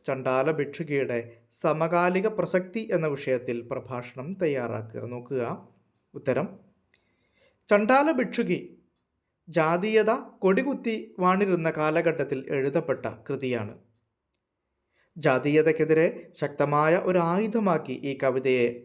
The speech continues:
ആശാൻ മാറ്റി. ഗുരുവും അംബേദ്കറും ഈ നിലപാടിനോട് യോജിച്ച നിലപാടുകൾ സ്വീകരിച്ചവരാണ്.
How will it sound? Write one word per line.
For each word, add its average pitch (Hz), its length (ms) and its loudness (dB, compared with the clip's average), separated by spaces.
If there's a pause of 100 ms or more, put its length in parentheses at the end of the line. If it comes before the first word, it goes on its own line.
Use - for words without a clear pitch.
ആശാൻ 120 520 -4
മാറ്റി. 117 500 -8 (1700)
ഗുരുവും 277 580 4
അംബേദ്കറും 180 720 2
ഈ 175 140 -2
നിലപാടിനോട് 196 960 2
യോജിച്ച 160 580 2 (140)
നിലപാടുകൾ 135 640 0
സ്വീകരിച്ചവരാണ്. 123 1080 -6